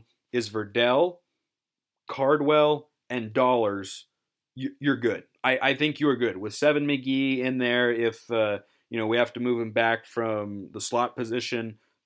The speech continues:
because of injuries, and wh-, whatever other young guys they're able to get in recruiting, which we'll check in on signing day in a couple weeks as well. Exciting times, because, uh, Oregon has been hard at work on the recruiting trail.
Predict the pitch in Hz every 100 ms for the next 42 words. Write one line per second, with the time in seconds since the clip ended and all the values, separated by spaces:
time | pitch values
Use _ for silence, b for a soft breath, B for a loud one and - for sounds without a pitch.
0 | _ 117 120 98 101 131 131 135 135 127
1 | - _ _ _ _ _ - 113 107 104
2 | 98 92 110 - 123 139 131 127 123 127
3 | 120 113 - 120 123 123 120 117 107 113
4 | 117 110 107 113 104 104 98 - 131 123
5 | 123 107 - 101 95 - 113 101 95 90
6 | 117 120 117 117 117 113 110 117 113 117
7 | 113 - - 90 107 123 123 - - 107
8 | 175 175 165 160 107 110 b b b b
9 | _ 110 127 123 120 113 117 117 101 123
10 | 160 135 120 110 113 98 - 135 123 120
11 | 123 123 - 120 113 110 101 101 92 147
12 | 131 101 - 98 101